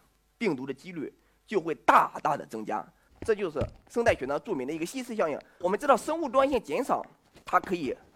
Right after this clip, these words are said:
增加感染疾病的几率。这里面呢，有一个原因呢，就在于生物多样性减少之后呢，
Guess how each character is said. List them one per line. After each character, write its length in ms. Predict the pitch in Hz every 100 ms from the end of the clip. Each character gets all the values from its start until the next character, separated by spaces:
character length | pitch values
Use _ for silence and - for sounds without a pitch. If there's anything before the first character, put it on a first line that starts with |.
| - -
增 200 | - 202
加 160 | 185 175
感 280 | - 131 202
染 140 | 139
疾 140 | - 120
病 160 | 185
的 60 | 143
几 220 | - 226
率。 180 | 220 160 - _ _ _ -
这 120 | 330
里 140 | 247
面 180 | 135 139
呢， 200 | 170 190 - _
有 180 | 139 127
一 80 | 165
个 80 |
原 240 | 262 135 110
因 80 | 196
呢， 80 |
就 80 | 233
在 140 | 240 208
于 240 | 117 113 - _
生 220 | - 339
物 100 | 320 254
多 120 | 269
样 80 | 285
性 220 | 269 165 - - - - - -
减 200 | 160 262
少 140 | 269
之 100 | 151
后 180 | 262 294
呢， 140 | 247